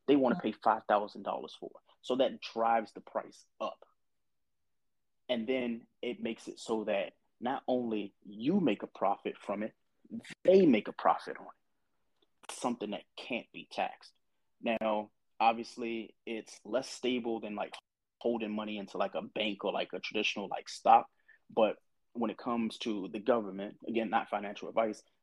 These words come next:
Speaker 1: legislators don't really understand it.
Speaker 2: Okay, pause.
Speaker 1: And you end up
Speaker 2: Pause.
Speaker 1: Go for it.
Speaker 2: So when you said I could have made profit off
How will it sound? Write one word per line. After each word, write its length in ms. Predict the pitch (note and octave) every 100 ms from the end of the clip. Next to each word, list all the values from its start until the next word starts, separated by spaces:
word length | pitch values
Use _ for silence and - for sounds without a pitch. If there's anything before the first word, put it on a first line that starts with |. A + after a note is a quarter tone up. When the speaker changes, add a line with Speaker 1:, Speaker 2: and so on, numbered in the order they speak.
| -
Speaker 1:
legislators 800 | B2 E3 - B2 C3 B2+ A#2+ - _
don't 240 | A2 B2+ B2
really 260 | A2+ G#2+ -
understand 800 | G#2 - - - - A#2 F#2+
it. 120 | E2+ - _ _ _ _ _ _ _ A#3+
Speaker 2:
Okay, 300 | C#4+ A#3+ F#3+
pause. 340 | - C4 F3+
Speaker 1:
And 180 | A#2 A2+
you 120 | A#2+
end 160 | B2+ A2+
up 80 | G2+ - - _ _ _ _
Speaker 2:
Pause. 280 | - D#3+ D3+
Speaker 1:
Go 120 | B2
for 180 | - G2
it. 20 | - _ _ _ _ _ _ -
Speaker 2:
So 100 | A#3
when 180 | B3 C4
you 140 | E4
said 340 | F4+ C#4 B3+ G3+
I 140 | A3
could 220 | A#3+ C#4+ A3
have 120 | G3
made 400 | F#3+ G3 G3 F#3
profit 600 | - G#3 G3+ - F3+ D3 - _ _
off 220 | G#3 F3+